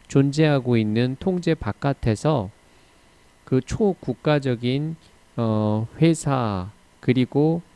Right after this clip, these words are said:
광고주의 증가는 독립적인 정치 블로그의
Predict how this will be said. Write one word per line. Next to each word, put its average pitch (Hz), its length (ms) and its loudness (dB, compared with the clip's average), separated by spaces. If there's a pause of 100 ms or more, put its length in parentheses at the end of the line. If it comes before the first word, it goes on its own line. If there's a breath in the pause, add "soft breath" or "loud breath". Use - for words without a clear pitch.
광고주의 113 1300 0 (800 soft breath)
증가는 160 640 2
독립적인 131 840 0
정치 123 440 -2
블로그의 117 1040 2